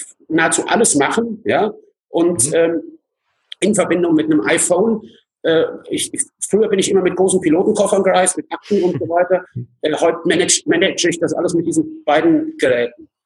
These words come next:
Speaker 2: Ja, ich, ich kann mich noch erinnern, was Sie das gerade sagen, diesen Pilotenkoffer. Ich habe das ja gehasst damals in der Ausbildung. Ich bin mit so einem riesen Koffer immer durch die Gegend. Ja, der, der war so schwer. Ich habe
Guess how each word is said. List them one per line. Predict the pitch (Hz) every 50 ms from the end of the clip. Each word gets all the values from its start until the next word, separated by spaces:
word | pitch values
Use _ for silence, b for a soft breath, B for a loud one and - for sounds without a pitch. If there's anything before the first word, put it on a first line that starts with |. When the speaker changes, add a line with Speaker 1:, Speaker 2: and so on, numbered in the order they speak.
| _ _
Speaker 2:
Ja, | - 113 110 - - - _
ich, | - - - - -
ich | -
kann | - 135 147 165
mich | 156
noch | 143 135
erinnern, | 143 151 151 139 123
was | 123 120
Sie | 123
das | 131 127 -
gerade | 139 127 -
sagen, | - 131 131 131 123
diesen | 120 120 127
Pilotenkoffer. | 123 131 117 120 143 - 143 - - 110 95 - 101
Ich | 101 -
habe | 123 -
das | - 123 113 -
ja | 123
gehasst | 117 123 - - 147 151 - - -
damals | 117 107 101 95 92 -
in | 117 107
der | 107 104
Ausbildung. | 123 131 - - - 113 101 104 104
Ich | 107
bin | - 123
mit | 123 123
so | 120 135
einem | 135 139
riesen | 139 139 139 160 180 185 175 - 175 165 156 156
Koffer | 156 - 175 160 156 165 151 139
immer | 117 123 127 127 123 120
durch | 120 - 131 135 135
die | - 123
Gegend. | - 120 120 131 135 131 107
Ja, | 107 110
der, | 117 110 101
der | 101 107
war | 117 120
so | - 151 160
schwer. | - - 120 123 135
Ich | 135 - 131
habe | 123